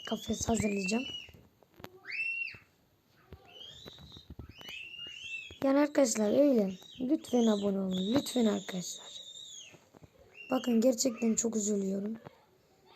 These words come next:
Yeter arkadaşlar. Çok üzüldüm bakın. Bayağı üzüldüm arkadaşlar. Beni üzmeyin.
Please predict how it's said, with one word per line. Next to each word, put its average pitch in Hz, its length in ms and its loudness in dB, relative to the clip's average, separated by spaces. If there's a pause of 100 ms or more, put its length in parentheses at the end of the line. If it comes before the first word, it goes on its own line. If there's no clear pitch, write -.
(300)
Yeter 247 260 -2
arkadaşlar. 208 460 -2
Çok 240 320 -2
üzüldüm 202 420 0
bakın. 190 260 -10 (760)
Bayağı 254 300 8
üzüldüm 214 440 4
arkadaşlar. 202 460 -10 (1000)
Beni 262 160 2
üzmeyin. 220 500 0